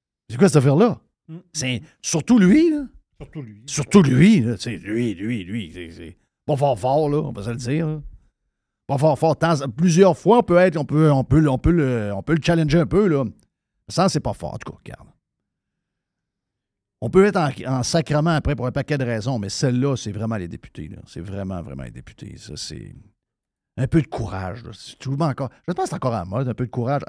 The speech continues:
Speaker 1: Avoir des, des, des, des, des convictions, des valeurs, représenter le monde, avoir du caractère, ça, ça marche plus, ça, en deux mille vingt-trois, là.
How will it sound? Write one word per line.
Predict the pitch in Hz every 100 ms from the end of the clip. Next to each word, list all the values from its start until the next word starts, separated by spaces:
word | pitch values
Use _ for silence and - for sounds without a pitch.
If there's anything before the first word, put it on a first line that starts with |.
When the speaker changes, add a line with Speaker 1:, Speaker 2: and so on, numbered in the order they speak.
| - _
Speaker 1:
Avoir | 131 170 226
des, | 170 160 147
des, | 135 139 135
des, | 135 131
des, | 117 123 120
des | 110 110
convictions, | - 196 190 160 - - 175 185 175
des | 127
valeurs, | 107 165 151 156 165 165 160 139 _ _ -
représenter | 135 - 185 151 170 151 160
le | 139
monde, | 143 156 165 170 160 127 110 _ _
avoir | 127 175 156
du | 107
caractère, | 180 156 107 151 156 165 147
ça, | 147
ça | 143 185
marche | 240 -
plus, | 294 277
ça, | 254
en |
deux | 202 226
mille | 226 226
vingt-trois, | 214 196 214 269
là. | 262